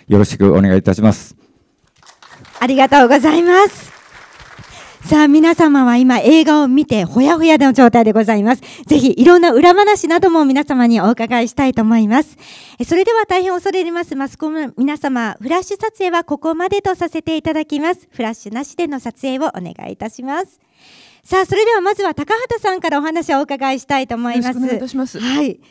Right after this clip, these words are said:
Speaker 2: 前作から三年経ちました。
Speaker 3: はい。
Speaker 2: あの、この再春、制作されると聞いて、当時いかがでしたか？お気持ちは。
Speaker 3: あ、もう一回やるっていうことですか？
Speaker 2: ええ、ええ。
Speaker 3: それは嬉しいですよ。
Speaker 2: うん。
Speaker 3: あの、第二作ができるっていうことは、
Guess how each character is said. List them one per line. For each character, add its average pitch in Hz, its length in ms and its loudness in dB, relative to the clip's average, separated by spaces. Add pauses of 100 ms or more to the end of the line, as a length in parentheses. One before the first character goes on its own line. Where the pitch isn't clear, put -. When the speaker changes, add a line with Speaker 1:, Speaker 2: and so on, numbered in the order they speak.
(200)
Speaker 2:
前 359 120 0 (160)
作 - 240 -6
か 269 140 -6
ら 208 180 -8
三 320 300 -6
年 349 180 -4
経 330 120 -2
ち 330 140 -10
ま 349 160 -4
し - 100 -14
た。 302 340 -2
Speaker 3:
は 269 100 -14
い。 165 40 -20 (420)
Speaker 2:
あ 220 80 -8
の、 220 120 -4
こ 226 140 -8
の 226 120 -2
再 269 280 -6
春、 262 500 -4
制 240 240 -6
作 254 240 -16
さ 220 140 -10
れ 247 100 -6
る 247 80 -8
と 262 100 -8
聞 262 140 -10
い 240 80 -10
て、 233 320 -4 (200)
当 254 160 -2
時 185 280 -10
い 180 80 -14
か 214 120 -6
が 220 280 -10
で 190 80 -14
し - 100 -18
た 180 100 -16
か？ 202 240 -8
お - 80 -12
気 - 120 -12
持 208 40 -2
ち - 20 -4
は。 - 40 -20
Speaker 3:
あ、 - 20 -2
も 214 100 -2
う 220 40 -18
一 202 60 -16
回 196 180 -4
や 190 80 -2
る 202 60 -2
っ - 20 -4
て 190 120 -14
い - 20 -8
う - 20 -10
こ 160 60 -10
と 160 80 -8
で 147 40 -12
す - 40 -14
か？ 220 40 -4
Speaker 2:
え 320 100 0
え、 277 340 -4
え - 20 -6
え。 208 60 -10
Speaker 3:
そ - 180 -6
れ 165 100 -8
は 175 120 0
嬉 233 180 0
し 254 120 -4
い 247 60 -6
で 330 80 -4
す - 180 -10
よ。 175 100 -2
Speaker 2:
う 440 340 -4
ん。 208 160 -18
Speaker 3:
あ 175 160 -4
の、 160 640 0 (400)
第 262 340 4
二 208 160 2
作 196 260 0
が 156 120 0
で 156 260 2
き 214 220 0
る 214 80 6
っ 208 60 2
て 170 120 -4
い 160 40 -2
う - 20 -6
こ 175 80 -2
と 170 100 -2
は、 160 300 0